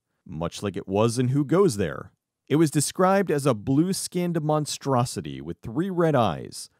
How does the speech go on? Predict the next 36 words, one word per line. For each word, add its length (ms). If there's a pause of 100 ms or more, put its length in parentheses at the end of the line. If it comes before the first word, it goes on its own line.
(120)
a 60
sucker 420
mouth, 400 (220)
and 160
stringy 580
hair. 460 (320)
The 80
body 260
would 180
pulsate 440
and 100
shift 300
around 480
as 140
it 100
formed 400
into 220
whatever 360
creature 480
it 60
absorbed. 640 (340)
Unfortunately, 520
they 140
didn't 180
have 140
the 60
budget 360
to 60
make 160
something 380
this 160
elaborate 600
and 200
scrapped 440
the 120
idea. 520